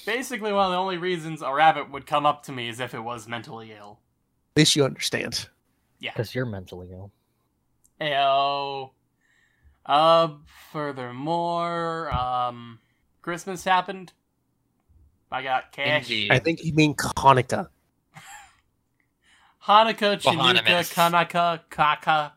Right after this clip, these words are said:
Speaker 1: Kakakuku, whatever you call it.
Speaker 4: Bahanimus.
Speaker 1: Yeah. Hanukkah happened, Christmas happened,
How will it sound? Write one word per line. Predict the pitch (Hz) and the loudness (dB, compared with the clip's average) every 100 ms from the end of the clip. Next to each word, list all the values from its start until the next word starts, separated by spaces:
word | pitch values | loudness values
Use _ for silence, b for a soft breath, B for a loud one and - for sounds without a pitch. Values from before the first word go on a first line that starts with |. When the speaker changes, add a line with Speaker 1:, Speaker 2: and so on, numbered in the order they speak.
| _ | _
Speaker 1:
Kakakuku, | - 147 135 151 131 160 151 165 151 - _ _ _ _ _ _ _ | 0 2 2 -8 -8 -8 -6 -8 -10 -14 _ _ _ _ _ _ _
whatever | 143 147 147 143 | -8 -4 -2 -4
you | 139 | 0
call | 127 127 | 4 8
it. | 117 | 6
Speaker 4:
Bahanimus. | 107 101 - - - - | 6 -2 -6 -12 -14 -8
Speaker 1:
Yeah. | 117 110 _ _ _ - | -6 -6 _ _ _ 0
Hanukkah | 170 175 165 | 2 2 2
happened, | 170 160 151 165 151 | 6 6 4 -4 -8
Christmas | - 156 - 151 139 | -8 -8 -8 -12 -4
happened, | 147 143 147 139 135 120 | -2 -2 -6 -14 -16 -20